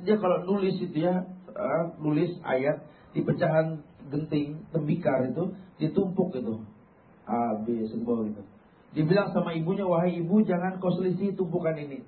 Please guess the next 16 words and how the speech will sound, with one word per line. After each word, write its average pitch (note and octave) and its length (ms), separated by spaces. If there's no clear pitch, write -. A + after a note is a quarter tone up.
Terselisihkan E3+ 480
satu D#3+ 240
hafalanku." D3 640
Karena F3+ 180
Imam F3+ 220
Syafi'i F3 240
itu G#3 80
kalau E3+ 240
baca, D#3 240
hafal. B2 560
Baca, B2 300
hafal. A2+ 300
Baca, A#2 260
hafal. G#2 360
Nangkep E3 340
langsung. G2 300